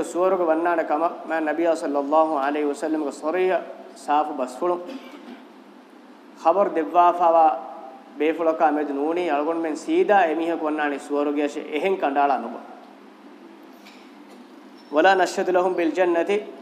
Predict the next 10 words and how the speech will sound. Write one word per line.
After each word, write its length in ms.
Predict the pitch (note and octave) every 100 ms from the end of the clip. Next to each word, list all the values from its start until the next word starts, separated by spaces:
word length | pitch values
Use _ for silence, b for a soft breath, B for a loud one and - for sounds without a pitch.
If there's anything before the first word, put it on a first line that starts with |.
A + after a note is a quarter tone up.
| - -
අද 160 | D#3+
එමිහුන්න 480 | D#3+ F3 F#3 F3+ F3
සුවර්ගේ 480 | F3 E3+ E3 E3+ F3
වර්ණානකමගේ 680 | D3+ D#3+ E3 D#3+ D#3+ D#3 C#3+
හෙකි 320 | D#3 D#3+ D#3+ - - - - -
එකම 260 | D#3 E3 D#3+
ආහාර 260 | C#3+ D3+
මෙ 120 | D3 C#3
හෙක්කේ 360 | D#3+ - F3+
නුවමේ 380 | D3 C#3+ C#3